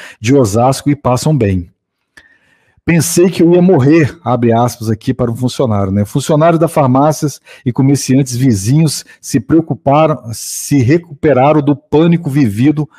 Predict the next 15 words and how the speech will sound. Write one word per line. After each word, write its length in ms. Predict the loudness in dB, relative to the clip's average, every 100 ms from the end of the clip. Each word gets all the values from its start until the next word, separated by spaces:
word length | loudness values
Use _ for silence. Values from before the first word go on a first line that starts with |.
| _
com 120 | -4
o 40 | -2
tiroteio, 720 | 0 -2 -2 -2 0 0 -2 -8 _ _ -6
com 60 |
o 20 | -4
tiroteio. 600 | -2 -2 -2 -2 -4 -8 -20 _ -2
"Pensei 460 | 0 0 0 0
que 100 | 0
eu 60 | 0
ia 200 | 2 2
morrer, 540 | 2 0 2 2 0 -6 _ _
comecei 460 | -2 0 0 -2
a 40 | -2
tremer 340 | 0 0 0
bastante, 840 | 0 -2 -4 -2 2 2 -2 -10